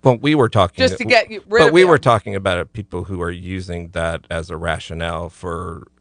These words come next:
Speaker 1: working the system.
Speaker 2: Correct.
Speaker 1: Not, not for true. We, we get that that exists out there.
Speaker 2: It's about presenting
Speaker 1: Right.
Speaker 2: yourself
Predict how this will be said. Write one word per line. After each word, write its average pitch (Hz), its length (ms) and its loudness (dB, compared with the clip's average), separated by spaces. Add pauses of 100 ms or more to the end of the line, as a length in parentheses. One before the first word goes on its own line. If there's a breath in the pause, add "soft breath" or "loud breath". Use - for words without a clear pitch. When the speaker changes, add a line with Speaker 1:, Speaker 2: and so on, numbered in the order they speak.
Speaker 1:
working 92 400 -10
the - 80 -18
system. - 340 -10
Speaker 2:
Correct. - 160 2
Speaker 1:
Not, 110 240 6
not 107 220 2
for 87 160 -8
true. 90 540 -8 (300)
We, 110 180 -4
we 104 140 -2
get 107 320 0
that 87 220 -10
that 92 180 -6
exists 85 420 -10
out 87 220 -4
there. 80 240 -10
Speaker 2:
It's 233 160 -10
about 233 440 2
presenting 233 500 0
Speaker 1:
Right. 214 100 2
Speaker 2:
yourself 175 680 0